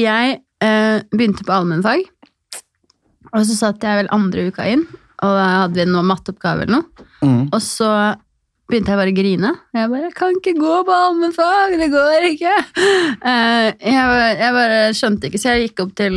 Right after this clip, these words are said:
Speaker 1: eh, <clears throat> han rådgiveren og bare sånn, «Jeg gjør hva som helst. Jeg går mekken, jeg går frisør, jeg går sykepleier, så jeg kan ikke gå allmenn. Det her er ikke for meg, liksom.»
Speaker 2: Ja.
Speaker 1: Og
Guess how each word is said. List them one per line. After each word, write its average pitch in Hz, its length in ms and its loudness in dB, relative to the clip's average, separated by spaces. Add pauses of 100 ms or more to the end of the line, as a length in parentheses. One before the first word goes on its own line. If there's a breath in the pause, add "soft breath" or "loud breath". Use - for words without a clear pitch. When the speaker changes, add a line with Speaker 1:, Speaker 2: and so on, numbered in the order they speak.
(140)
Speaker 1:
eh, 185 320 0 (380)
<clears throat> 220 460 0
han 202 180 0
rådgiveren 190 580 0
og 202 160 0
bare 196 220 -4
sånn, 196 240 0
«Jeg 240 180 2
gjør 247 220 0
hva 208 100 2 (140)
som 214 180 0
helst. 214 380 -4
Jeg 208 180 0
går 214 140 2
mekken, 262 580 0
jeg 202 160 2
går 185 140 0
frisør, 262 580 2
jeg 190 160 0
går 202 140 -2
sykepleier, 202 500 0
så 202 140 0
jeg - 160 -8
kan 185 260 0 (160)
ikke 180 240 0
gå 170 80 2
allmenn. 160 240 0
Det 196 80 0
her 190 160 -2
er - 80 -16
ikke 180 220 -6
for 180 100 -2
meg, 107 140 -6
liksom.» 233 240 -2 (320 loud breath)
Speaker 2:
Ja. - 160 0 (880 loud breath)
Speaker 1:
Og 302 100 2